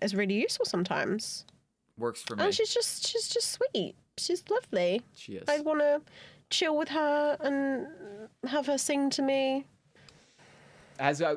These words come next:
Speaker 2: as you were
Speaker 1: Can't
Speaker 2: reading,
Speaker 1: believe
Speaker 2: as
Speaker 1: we
Speaker 2: you were reading the
Speaker 1: forgot
Speaker 2: list, well,
Speaker 1: her.
Speaker 2: because we kept saying, "Okay, Eurydice's at the top," and then she's down here on this, like, on the wiki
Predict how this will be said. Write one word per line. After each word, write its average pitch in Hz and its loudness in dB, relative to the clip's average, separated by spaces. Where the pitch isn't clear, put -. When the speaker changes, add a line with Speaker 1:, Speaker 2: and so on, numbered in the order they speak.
Speaker 2:
as 160 6
you 202 0
were 180 4
Speaker 1:
Can't 180 2
Speaker 2:
reading, 175 4
Speaker 1:
believe 170 4
Speaker 2:
as 180 6
Speaker 1:
we 196 -6
Speaker 2:
you - 2
were - 6
reading 220 4
the 403 8
Speaker 1:
forgot 349 4
Speaker 2:
list, 220 6
well, 208 8
Speaker 1:
her. 359 4
Speaker 2:
because 240 -2
we 240 -4
kept 247 2
saying, 214 4
"Okay, 156 0
Eurydice's 131 -2
at 123 0
the 120 -8
top," 127 0
and 120 -4
then 120 -2
she's 127 -8
down 135 0
here 127 -4
on 120 -4
this, 113 -8
like, 110 -8
on 113 -8
the 107 -8
wiki 107 -4